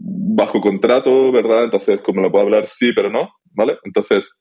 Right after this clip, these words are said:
te cuento, ¿no? Es una aplicación que pone, eh, muebles, ¿verdad? En supermercados. Y está manejada por profesionales, ¿verdad? Vendedores de su mueble. Entonces, básicamente, nosotros tenemos ese, ese brief, ¿no? Tenemos a vendedores de muebles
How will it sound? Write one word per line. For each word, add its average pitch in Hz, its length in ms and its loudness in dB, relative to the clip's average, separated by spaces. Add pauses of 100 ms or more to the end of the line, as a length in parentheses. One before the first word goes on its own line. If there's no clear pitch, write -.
(200)
te 110 140 2
cuento, 78 240 -8
¿no? 98 100 -2
Es 104 140 -4
una 107 140 2
aplicación 160 760 0
que 107 120 2 (120)
pone, 127 500 2 (460)
eh, 104 300 2
muebles, 165 840 0
¿verdad? 120 420 0
En 110 100 -2
supermercados. 85 800 -4 (800)
Y 98 100 0
está 107 180 -2
manejada 123 440 0
por - 360 -2
profesionales, 95 840 -4
¿verdad? 95 400 -4
Vendedores 98 500 2
de 90 100 -6
su 95 120 -10
mueble. 87 300 -6 (420)
Entonces, 113 460 -2
básicamente, 117 640 -2
nosotros 104 320 -4
tenemos 98 340 -2
ese, 92 320 0 (420)
ese - 260 -2
brief, 110 300 -2 (220)
¿no? 95 280 -8
Tenemos 82 500 -2
a 80 340 0
vendedores 85 640 0
de - 60 2
muebles 180 520 0